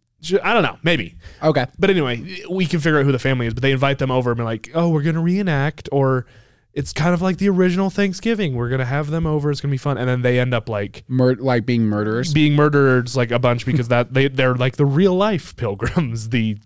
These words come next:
Speaker 1: these awful, like, people that came and, like, took this land and murdered and gave disease and is
Speaker 2: I
Speaker 1: that
Speaker 2: like
Speaker 1: it?
Speaker 2: it.
Speaker 1: Is that an interesting storyline?
Speaker 2: I think it's a good one. I think it's a good classic one. Let's do it.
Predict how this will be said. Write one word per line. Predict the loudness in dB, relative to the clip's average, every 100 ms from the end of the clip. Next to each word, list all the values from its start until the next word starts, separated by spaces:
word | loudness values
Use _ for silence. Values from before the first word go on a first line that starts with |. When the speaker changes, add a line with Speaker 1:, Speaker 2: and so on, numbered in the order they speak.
| -10
Speaker 1:
these | -4
awful, | -2 -2 -2
like, | -6 -6
people | -6 -4 -4
that | -4 -6 -8 _ _ _ _ _
came | -4 -4 -4
and, | -6
like, | -8
took | -10 -10 -8
this | -10 -8
land | -8 -6 -6 -8
and | -10 -12 -10
murdered | -6 -4 -2 -4 -4
and | -8 -10 -14 _ _ _ -8
gave | -4 -4
disease | -4 -4 -2 -2 -4
and | -6 -10 -14 _ _ _ _ _ _ _ _ _ _ _ _ _ _ _ _ -12
is | -4
Speaker 2:
I |
Speaker 1:
that | -2
Speaker 2:
like | 0
Speaker 1:
it? |
Speaker 2:
it. | -2
Speaker 1:
Is | -2
that | 0
an | 0
interesting | -2 -4 -6
storyline? | -4 -4 -2 0
Speaker 2:
I | 0 0
think | 0
it's | 0
a | -2
good | -2 -2
one. | -2 -4
I | -6
think | -2 -2
it's | -2
a | -2
good | -2 -4
classic | -4 -4 -6
one. | -6 -8 -10 _ -8
Let's | -6
do | -2
it. | -2